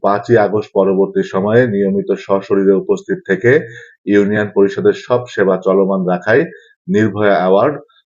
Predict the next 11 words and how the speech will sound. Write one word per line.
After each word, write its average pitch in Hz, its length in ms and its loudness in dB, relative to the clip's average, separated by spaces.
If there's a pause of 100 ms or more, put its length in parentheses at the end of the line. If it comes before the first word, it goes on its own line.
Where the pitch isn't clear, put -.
(260)
এর - 240 4
জন্য 107 280 2
ভূষিত 95 360 -6
হন 98 220 -2
তিনি। 87 220 -2 (680)
তিনি 104 160 0 (120)
ছাড়াও 117 360 2
বিভিন্ন 104 440 -2
বিভাগে 101 400 2
মনোনীত 101 400 -2
হয়ে 101 280 2